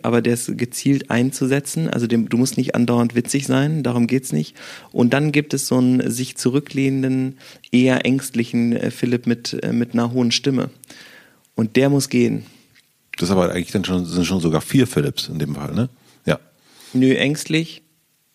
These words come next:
Speaker 1: Ja, das mit dem, äh, Akzente und witzig ist, glaub ich, so, das, äh,
Speaker 2: Ja.
Speaker 1: das gehört irgendwie zusammen. Und das, worum es ihr ging, war es, glaub ich,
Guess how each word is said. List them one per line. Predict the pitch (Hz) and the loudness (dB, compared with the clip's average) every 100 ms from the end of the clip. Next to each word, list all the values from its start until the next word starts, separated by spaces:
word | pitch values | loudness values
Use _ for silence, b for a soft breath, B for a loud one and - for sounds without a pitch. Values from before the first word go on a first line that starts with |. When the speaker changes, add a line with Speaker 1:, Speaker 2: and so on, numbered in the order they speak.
| _ _ _ - | _ _ _ 0
Speaker 1:
Ja, | 135 | 0
das | 127 123 | 2 2
mit | 127 127 | 2 4
dem, | 127 120 | 4 4
äh, | 117 - | 0 -2
Akzente | 113 - 123 123 117 | -4 -2 0 0 0
und | 110 | 0
witzig | 113 - 113 | -2 -2 -4
ist, | 117 - | -4 -4
glaub | 107 104 | -4 -4
ich, | - | -4
so, | 110 | -4
das, | 110 - | -4 -4
äh, | - | -6
Speaker 2:
Ja. | - | -2
Speaker 1:
das | - - | -2 0
gehört | 117 117 | 0 0
irgendwie | 120 120 | 0 -2
zusammen. | 113 110 113 113 113 B B B B B | -2 -2 -2 -2 -6 B B B B B
Und | 127 127 127 92 131 | 4 4 2 0 2
das, | 123 120 | 0 0
worum | 117 123 123 | 2 4 4
es | 120 | 2
ihr | 117 | 0
ging, | 117 120 127 | 0 0 2
war | 120 120 | 2 2
es, | 120 - | 0 0
glaub | 120 | 0
ich, | 117 117 - | 0 -4 -14